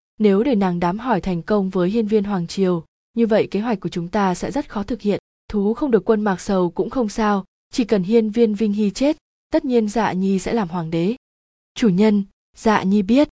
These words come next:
nhưng mà không biết dùng biện pháp gì mới tốt." Nghe cung nữ bẩm báo nói, Duyệt Tâm công chúa giờ đã cùng một chỗ với Tô Mộ Tịch,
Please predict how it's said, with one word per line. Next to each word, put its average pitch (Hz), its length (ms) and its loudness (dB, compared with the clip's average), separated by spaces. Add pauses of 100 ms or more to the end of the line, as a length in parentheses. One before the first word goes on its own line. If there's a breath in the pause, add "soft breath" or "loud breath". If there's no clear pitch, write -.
(220)
nhưng 220 220 0
mà 175 400 2 (380)
không 233 220 0
biết 311 140 4
dùng 202 180 2
biện 180 160 2
pháp 277 180 -2
gì 202 180 2
mới 170 160 0
tốt." 247 240 2 (320)
Nghe 240 160 2
cung 226 240 0
nữ 214 160 2
bẩm 220 220 2
báo 175 180 2
nói, 185 300 -2
Duyệt 220 260 0
Tâm 208 180 -2
công 208 200 2
chúa 196 180 0
giờ 202 240 2
đã - 120 -4
cùng 190 280 -2
một 170 160 -4
chỗ 196 180 -2
với 202 180 -2
Tô 214 140 -2
Mộ 190 180 -4
Tịch, 185 200 -2